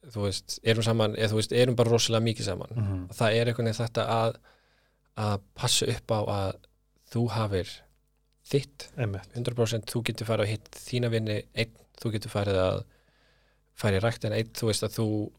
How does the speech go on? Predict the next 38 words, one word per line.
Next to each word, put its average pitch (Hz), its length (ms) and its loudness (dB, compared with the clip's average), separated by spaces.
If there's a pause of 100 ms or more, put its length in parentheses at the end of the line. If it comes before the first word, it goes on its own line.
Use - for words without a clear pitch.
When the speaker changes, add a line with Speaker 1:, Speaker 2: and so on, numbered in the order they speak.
(120)
Speaker 1:
eða 104 220 2 (100)
unnið 107 320 -2
að 95 60 -2
þessu 98 200 -4
verkefni 110 360 -4
einn, 104 140 -2 (100)
eða, 90 440 -4
Speaker 2:
Já. - 260 -14
Speaker 1:
og 98 260 0 (580)
vice 110 220 2
versa 104 240 0
hjá 107 100 0
mér, 123 140 4
skilur, - 380 -8
Speaker 2:
Mhm. 92 240 -14
Speaker 1:
að, 95 240 0
hérna, 98 440 -4
að 98 80 -6
við 101 300 -2
höldum 110 540 -2 (840)
okkur, - 440 -2 (560)
Speaker 2:
Einmitt. 95 200 -18 (320)
Speaker 1:
þú 101 100 -6
veist, - 320 -2
svolítið, 95 400 -4 (400)
eh, 92 440 -6 (160)
líka 120 300 -2
svona, - 320 -8
þess 95 180 -2
að 92 100 -2
þú 92 80 -4
veist, - 260 -6
ég 107 340 2
var 98 160 2 (260)
og 113 180 -2
er 107 100 2
ástfangin 98 420 -2
af 95 180 0